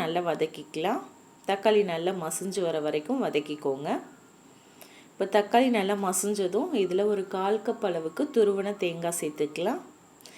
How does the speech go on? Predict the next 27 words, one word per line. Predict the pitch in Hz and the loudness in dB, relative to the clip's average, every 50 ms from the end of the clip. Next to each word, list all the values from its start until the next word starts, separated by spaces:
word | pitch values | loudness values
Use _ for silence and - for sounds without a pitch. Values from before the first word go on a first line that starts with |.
| - - - - - - 208 | -20 -20 -20 -20 2 6 6
தேங்காய் | 208 226 226 226 226 190 175 | 6 8 6 4 4 4 4
அளவா | 175 170 170 185 196 190 - | 2 2 0 0 -2 0 -2
சேர்த்துக்கோங்க. | 170 160 170 170 160 - 151 156 156 165 214 339 359 - - - - - - - - - 185 | -2 -2 -2 -4 -2 -2 -2 -2 -2 -2 -4 -4 -4 -8 -16 -20 -20 -20 -20 -20 -6 -4 -2
இது | 185 180 185 - | -2 -2 2 2
கூடவே | 247 262 247 226 180 190 214 240 | 4 4 4 4 6 6 6 6
ஒரு | 220 196 170 | 6 2 0
அஞ்சாறு | 160 170 170 - 175 180 190 220 220 | -2 -2 -2 0 0 0 0 -2 -2
முந்திரி | 190 180 175 180 185 202 202 - | -4 -4 -2 2 2 2 2 2
பருப்பு | 160 151 - - 160 - | -2 0 -2 -4 -2 0
சேர்த்துக்கலாம். | 151 143 139 - 147 139 - 156 156 196 294 - - - - - - - - - - - - - - - | -2 -2 -2 -2 -4 -2 0 0 0 0 -2 -4 -8 -16 -20 -20 -20 -20 -20 -20 -20 -20 -20 -14 -6 -2
முந்திரி | 214 226 240 226 262 262 - - | 0 2 2 2 2 0 2 2
பருப்பு | 196 175 175 - 226 220 | 2 2 2 2 2 4
இருந்தா | 208 196 196 196 202 202 202 | 2 2 2 0 0 0 2
சேர்த்துக்கோங்க, | - 165 160 165 - 160 - 160 160 170 202 240 254 | 0 0 0 -2 -4 -4 -4 -6 -2 2 2 4 4
இல்லைன்னா | 208 185 175 170 180 180 - | 4 2 0 -2 -4 -4 -6
ஸ்கிப் | - - 180 175 - - | -4 -6 -8 -6 -6 -6
பண்ணிக்கோங்க. | 160 156 143 139 143 139 135 135 139 151 202 294 359 - - - - - - - - - - - - - - - - - 214 | -6 -6 -6 -4 -2 -2 -2 -2 -2 -2 -2 -2 -2 -4 -12 -20 -20 -20 -20 -20 -20 -20 -20 -20 -20 -20 -20 -20 -4 -2 0
இப்ப | 208 220 214 | 2 4 4
நம்ம | 208 208 208 202 190 | 4 4 4 4 6
அடுப்பை | 185 214 247 254 277 233 202 | 4 4 4 4 4 4 4
ஆஃப் | 208 220 - - - | 2 0 -2 2 2
பண்ணிட்டு | 208 196 196 185 190 240 233 | 2 2 2 0 0 0 2
அந்த | 214 190 190 190 | 2 0 0 2
ஹீட்லயே | 208 208 233 226 - 202 175 170 190 220 208 | 2 0 0 2 0 0 2 4 4 2 2
வந்து | 190 170 175 240 302 294 | 0 -2 -2 -2 0 2
தேங்காயை | 233 185 175 175 170 165 170 165 165 | 0 0 0 -2 -4 -4 -2 -2 -2
நல்லா | 156 156 151 | -2 -2 0